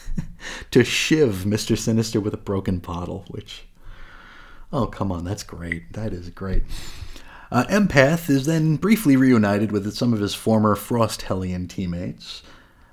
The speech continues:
Uh, Orphan Maker, Quinnan, and Greycrow all try to hold Wildchild down, and at this point, Pimp Nito intervenes and, uh, gives the Irregulars the boot.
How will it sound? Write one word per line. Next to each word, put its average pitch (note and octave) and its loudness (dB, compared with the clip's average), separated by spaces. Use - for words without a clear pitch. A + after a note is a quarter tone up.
Uh, F#2 -4
Orphan B2 2
Maker, A#2 4
Quinnan, A2+ 2
and G2 -4
Greycrow B2+ 4
all D3+ -2
try C3+ -2
to A#2+ 2
hold G#2+ 0
Wildchild B2 0
down, A#2 0
and B2+ -4
at E3 -6
this G#3+ -2
point, E3+ -2
Pimp - -2
Nito G#2 4
intervenes F2 -10
and, F#2 -10
uh, F2+ -10
gives A2 -4
the G#2+ -4
Irregulars F2 -6
the F2 -10
boot. - -16